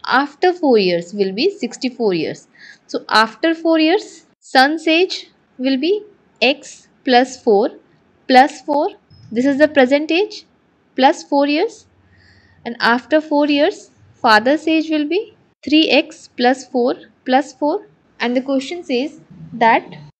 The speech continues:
after four years, son's age plus father's age is equal to sixty-four years. So this means X plus eight, four plus four is eight, plus three X plus eight is equal to sixty-four.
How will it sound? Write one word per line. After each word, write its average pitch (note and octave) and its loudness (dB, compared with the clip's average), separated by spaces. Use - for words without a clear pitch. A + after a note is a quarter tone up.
after A#3+ -2
four D#4+ 0
years, D#4 0
son's D4 -4
age C#4 0
plus C#4+ -4
father's A#3 0
age A#3+ -4
is A#3 -4
equal A3 -2
to D#4 -10
sixty-four B3 -4
years. E3+ -6
So G3+ -10
this B3 -8
means C4 -10
X - -8
plus B3+ -2
eight, G3+ -4
four A#3 -2
plus A#3+ -6
four G#3+ -4
is G#3 -4
eight, F#3 -6
plus B3+ 0
three D#4 0
X D#4+ -4
plus B3+ -4
eight F#3+ -8
is A3 -2
equal A3 -4
to D#4+ -6
sixty-four. B3 -6